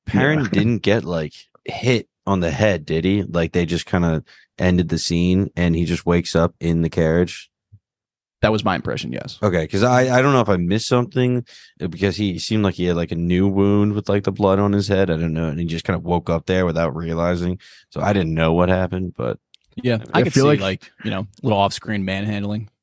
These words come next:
Speaker 3: to get him in
Speaker 2: It
Speaker 3: there. Last little comment, just to, obviously, we're gonna give the writers some, some shit if we don't like what they do. Give 'em some, you know, praise when I do like what they do.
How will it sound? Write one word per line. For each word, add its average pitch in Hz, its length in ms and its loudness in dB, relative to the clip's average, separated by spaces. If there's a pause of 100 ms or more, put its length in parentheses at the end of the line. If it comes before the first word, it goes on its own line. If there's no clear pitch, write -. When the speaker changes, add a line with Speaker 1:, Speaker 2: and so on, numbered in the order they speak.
Speaker 3:
to 110 60 -10
get 101 160 -4
him 104 80 -6
in 101 80 -6
Speaker 2:
It - 20 -2
Speaker 3:
there. 107 200 -4 (400)
Last 143 260 2
little 139 140 2
comment, 131 520 2
just - 520 -4 (580)
to, 104 280 2
obviously, 101 500 2
we're 98 120 -2
gonna 98 180 -2
give 98 180 -6
the 98 100 -2
writers 98 320 2
some, 98 440 0 (160)
some 92 240 -4
shit 117 320 0
if 104 160 -4
we 101 80 -2
don't 107 140 0
like 113 120 0
what 107 200 -4
they 107 120 0
do. 104 340 0 (380)
Give 107 140 -2
'em 104 100 -2
some, 101 460 -2
you 113 80 -4
know, 98 80 -2
praise 110 380 0
when 104 80 -4
I 104 80 -2
do 165 140 2
like 151 160 2
what 143 100 0
they 127 120 2
do. 120 380 2